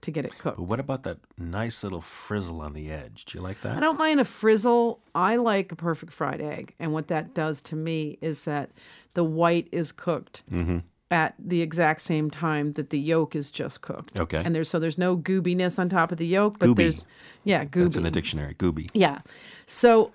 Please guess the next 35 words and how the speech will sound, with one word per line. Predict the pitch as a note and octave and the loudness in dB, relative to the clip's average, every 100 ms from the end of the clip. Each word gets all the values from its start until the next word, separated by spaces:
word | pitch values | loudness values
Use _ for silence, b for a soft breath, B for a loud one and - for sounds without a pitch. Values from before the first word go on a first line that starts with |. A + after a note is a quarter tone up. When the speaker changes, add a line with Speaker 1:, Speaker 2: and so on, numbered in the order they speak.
| _ | _
Speaker 1:
my | G3 A3 C4+ D4 | 6 8 8 6
mom | A#3 D#3+ D#3 E3+ G3 - _ | 6 4 2 0 -2 -6 _
is | - F#3 E3+ | 0 0 2
where | F#3 E3+ | 2 4
I | |
learned | E3+ F3 E3+ | 4 2 0
how | D#3+ | 0
to | D#3 | -2
do | D#3 A3+ | 0 0
this, | F#3+ E3+ E3+ | 2 0 -2
'cause | F#3 D#3+ | -4 -2
what | E3+ - | -2 -2
she | - B3 | -2 0
would | B3 D#3+ | 2 0
do | - D3 C3+ E3 - | -2 -2 0 -2 -2
is | F3 | -4
she | - G3+ | 0 0
would | F3+ | 0
have | F3+ E3+ | 0 0
her | F3+ F#3 - | -2 -2 -8
pan | F3+ F#3 F#3+ F#3 | -4 -2 -2 -2
would | F3 | -4
be | F#3+ | -4
hot | D#3 D#3+ D#3 - | 0 0 -2 -4
and | C3+ | -8
she'd | D#3 D3 | -8 -6
put | F3 | -4
her | E3 | -4
fat | D#3+ D3 D3+ | -2 -2 0
in | D3+ | -4
there | D#3 | -6
and | D#3+ | -8
she'd | - - | -10 -10
crack | - C#3+ C#3 | -2 -2 -2
her | - | -10